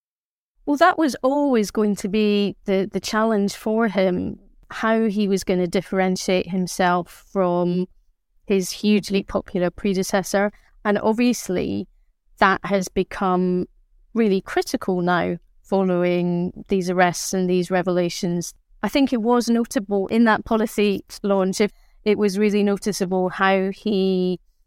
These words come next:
delayed or redrew or reversed a number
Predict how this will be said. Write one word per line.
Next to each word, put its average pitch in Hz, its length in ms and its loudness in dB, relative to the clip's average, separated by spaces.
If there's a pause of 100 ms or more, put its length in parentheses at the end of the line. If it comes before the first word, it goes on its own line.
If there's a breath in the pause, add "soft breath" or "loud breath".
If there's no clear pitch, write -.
(240)
delayed 220 720 2 (140)
or 185 420 2
redrew 202 1040 0
or 180 420 0
reversed 196 880 -2 (120)
a 196 80 0
number 202 600 4